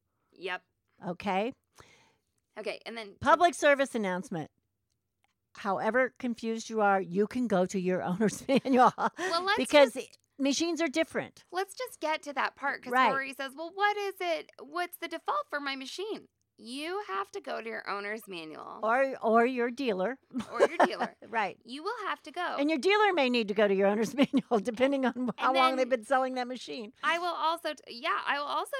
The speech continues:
Speaker 1: tell you <laughs> that we have this Destiny here, and it has two sets of seam
Speaker 2: Yes, it
Speaker 1: allowance
Speaker 2: does.
Speaker 1: markings. Okay, so it has a set of seam allowance markings for the left needle position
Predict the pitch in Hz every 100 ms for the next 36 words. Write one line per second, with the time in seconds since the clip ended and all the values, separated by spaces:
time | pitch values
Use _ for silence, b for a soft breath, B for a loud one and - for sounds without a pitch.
0 | - - 175 160 - - 233 262 294 285
1 | 220 - _ _ 202 277 415 247 214 185
2 | 185 202 480 - - 233 196 214 202 180
3 | 175 302 - b b b - 247 208 320
4 | 453 480 480 - - - 185 175 262 -
5 | - 139 - _ - - - 302 - -
6 | 349 392 403 214 180 165 214 214 202 170
7 | - - - 202 - _ _ b b b
8 | - 233 233 240 - B 214 - 285 -
9 | 349 403 403 370 302 - 233 254 - 247
10 | - 302 311 294 294 285 254 226 226 233
11 | 254 - _ b _ 233 233 190 196 196
12 | - - 294 320 330 320 320 311 294 349